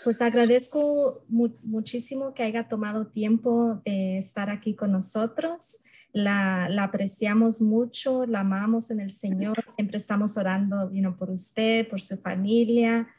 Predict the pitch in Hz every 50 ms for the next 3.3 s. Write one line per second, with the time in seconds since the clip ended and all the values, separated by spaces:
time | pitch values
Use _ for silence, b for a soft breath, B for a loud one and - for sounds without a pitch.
0 | b b b - 185 190 185 - 208 202 196 196 - 220 208 202 214 202 202 196
1 | 196 - - - 208 208 196 220 214 214 - 196 196 202 196 202 196 202 202 196
2 | 202 202 196 - 190 185 - - 190 185 - - 180 180 - - 185 208 220 233
3 | 254 269 285 302 330 -